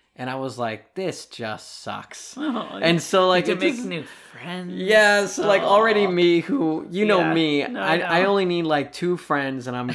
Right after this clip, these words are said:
Speaker 1: good.
Speaker 2: <laughs>
Speaker 1: And, like, two of them moved away, and so, like, having to start over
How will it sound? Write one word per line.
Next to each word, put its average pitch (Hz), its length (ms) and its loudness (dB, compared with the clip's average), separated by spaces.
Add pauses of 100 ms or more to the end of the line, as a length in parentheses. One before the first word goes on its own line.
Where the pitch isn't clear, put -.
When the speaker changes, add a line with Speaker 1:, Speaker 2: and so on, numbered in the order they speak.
Speaker 1:
good. 139 480 0
Speaker 2:
<laughs> - 360 -18
Speaker 1:
And, 135 240 -4
like, 120 280 -4
two 175 200 2
of 170 80 2
them 160 160 0
moved 143 240 0
away, 120 640 0
and 123 240 -10
so, 120 460 -4
like, 113 240 -8
having 160 360 -4
to 147 60 -6
start 135 420 -6
over 123 640 -6